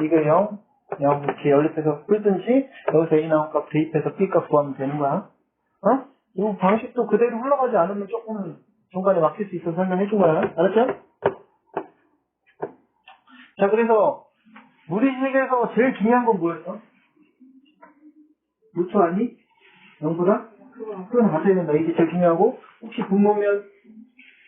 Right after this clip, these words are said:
영도 제외하고 영보다 커야 되고. 근데 여기는 어떻게 보면 약간 복습하는 느낌이 나지? 중삼 때 했고, 고일 때도 많이 나왔던 문제들을 계속 반복하고 있는 거. 그래서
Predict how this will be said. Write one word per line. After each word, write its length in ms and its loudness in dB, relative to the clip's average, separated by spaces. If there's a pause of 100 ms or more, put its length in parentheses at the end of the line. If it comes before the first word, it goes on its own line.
(160)
영도 280 2
제외하고 440 2
영보다 340 0
커야 220 2
되고. 320 -2 (2250)
근데 120 4
여기는 360 2
어떻게 260 0
보면 180 0
약간 220 0
복습하는 480 -2
느낌이 240 0
나지? 380 -2 (800)
중삼 380 0
때 380 2
했고, 480 0
고일 300 0
때도 240 2
많이 260 0
나왔던 420 0
문제들을 480 -2
계속 280 -2
반복하고 460 2
있는 200 -4
거. 80 2
그래서 360 2